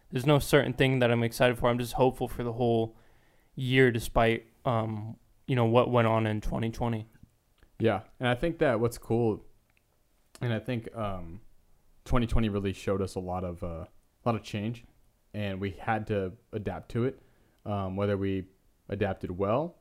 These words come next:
Speaker 2: or we adapted wrong. You know what I mean? There's gonna be changes throughout our entire life, and I think that's something we can all learn. Um, we don't know what, like, a year from now looks like. You know what I mean? And I think that's the hardest part, is trying to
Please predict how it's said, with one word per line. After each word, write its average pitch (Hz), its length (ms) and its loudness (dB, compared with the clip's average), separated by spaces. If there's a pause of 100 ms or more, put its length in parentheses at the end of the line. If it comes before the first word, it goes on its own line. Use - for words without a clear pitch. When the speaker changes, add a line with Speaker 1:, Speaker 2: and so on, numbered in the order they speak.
Speaker 2:
or 87 80 -10
we 90 120 -4
adapted 90 460 -6 (600)
wrong. 98 440 -8
You 113 140 0
know 104 60 0
what 104 80 -2
I 113 40 -2
mean? 117 120 -6 (240)
There's 113 100 -6
gonna 139 120 0
be 131 80 2
changes 120 380 0
throughout 104 240 2
our 90 100 -2
entire 82 300 -6
life, 69 260 -8 (100)
and 104 80 -4
I 101 40 -2
think 110 140 0
that's 101 180 -2
something 98 240 -6
we 92 80 -4
can - 120 -8
all 87 240 -4
learn. 95 320 -4 (440)
Um, 90 480 -6 (300)
we 123 160 2
don't 127 200 0
know 113 200 4
what, 107 280 0 (360)
like, 101 260 -6
a 101 60 -6
year 104 300 0
from 113 180 -2
now 92 160 -4
looks 110 260 -4
like. - 140 -8 (240)
You 110 100 -2
know 95 80 -4
what 95 80 -6
I 101 40 -4
mean? 104 80 -6
And 107 100 -4
I 98 40 -2
think 110 120 -2
that's 104 140 -4
the 104 60 -8
hardest - 360 -8
part, - 320 -6 (340)
is 95 140 -4
trying 107 220 -4
to 98 180 -8